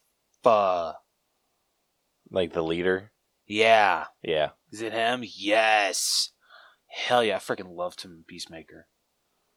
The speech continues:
Speaker 2: Yeah, so, I mean, not upset about it at all. His suit
Speaker 1: Yeah.
Speaker 2: looks freaking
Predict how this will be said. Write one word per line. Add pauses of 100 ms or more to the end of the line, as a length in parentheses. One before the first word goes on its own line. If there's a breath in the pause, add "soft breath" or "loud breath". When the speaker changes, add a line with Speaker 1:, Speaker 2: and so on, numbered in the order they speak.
(200)
Speaker 2:
Yeah, (140)
so,
I
mean, (140)
not
upset
about
it
at
all.
His
suit
Speaker 1:
Yeah.
Speaker 2:
looks
freaking